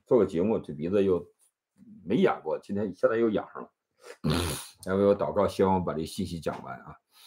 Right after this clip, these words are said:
所以你看，这撒旦就不喜欢人去教会，肯定你不去教会是撒旦最喜欢的了啊，这个绝对的啊。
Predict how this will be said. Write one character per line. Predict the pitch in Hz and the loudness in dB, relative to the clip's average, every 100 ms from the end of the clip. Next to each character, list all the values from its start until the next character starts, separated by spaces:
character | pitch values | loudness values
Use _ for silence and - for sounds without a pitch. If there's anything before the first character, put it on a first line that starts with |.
| - _ _ | -20 _ _
所 | - 123 | 6 6
以 | |
你 | 104 | 8
看， | 107 101 | 4 2
这 | |
撒 | 101 123 | 4 4
旦 | 113 101 | 6 4
就 | 104 | 0
不 | 101 | -2
喜 | 95 78 | -4 -2
欢 | 87 | -2
人 | 82 | -2
去 | 90 95 | -4 -4
教 | 85 | -4
会， | 78 214 - _ _ _ _ _ _ | 0 0 -2 _ _ _ _ _ _
肯 | - 107 113 | 2 4 6
定 | 302 | 6
你 | 175 | 6
不 | 95 135 | 6 6
去 | 165 | 6
教 | 165 147 | 6 8
会 | 127 | 8
是 | 107 | 6
撒 | - 139 | 6 4
旦 | 120 95 | 6 2
最 | 107 | 0
喜 | 107 - | 0 -6
欢 | - 73 73 | -12 -12 -12
的 | 67 | -16
了 | - | -12
啊， | - - - | -10 -10 -4
这 | 113 | 0
个 | 98 | 0
绝 | - 82 | 0 0
对 | 95 | 0
的 | 71 - | 0 -6
啊。 | 78 | -14